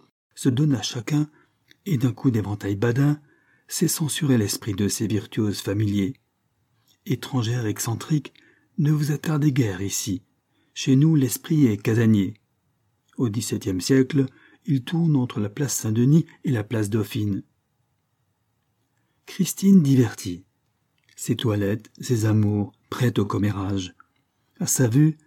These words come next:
les conversations languissantes rebondissent. Elle entre, elle plaît, on s'engoue, on l'adule. Huit jours plus tard, autre chanson,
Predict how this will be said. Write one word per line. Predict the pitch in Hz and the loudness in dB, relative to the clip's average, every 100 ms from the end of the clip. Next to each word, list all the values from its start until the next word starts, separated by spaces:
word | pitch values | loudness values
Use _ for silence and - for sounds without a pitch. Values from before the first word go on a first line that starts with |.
| _ _ - | _ _ -4
les | 147 | -2
conversations | - 139 131 - 127 - 151 | 0 2 2 -2 -6 0 2
languissantes | 131 120 127 - 160 151 | 2 0 -2 0 0 0
rebondissent. | 135 117 120 98 90 - - _ _ _ _ | 0 2 2 0 -4 -8 -14 _ _ _ _
Elle | - 113 104 | -6 -2 -2
entre, | 101 113 175 - - - | 0 -2 -4 -8 -20 -10
elle | 113 95 | -6 -6
plaît, | - 113 123 135 _ _ - | -6 -4 -4 -4 _ _ -8
on | 110 | -6
s'engoue, | - 131 127 110 120 139 - | 0 4 4 4 2 2 -2
on | 110 | -4
l'adule. | 101 98 98 95 98 - _ _ _ _ - | -2 -2 -2 -4 -6 -8 _ _ _ _ -2
Huit | 120 | 0
jours | 127 101 | 0 -2
plus | - 117 | -6 -10
tard, | - 143 143 - _ - | -4 -4 -4 -8 _ -2
autre | 139 131 - | -2 -2 -6
chanson, | 107 113 98 - 147 139 | -6 -6 -6 0 2 2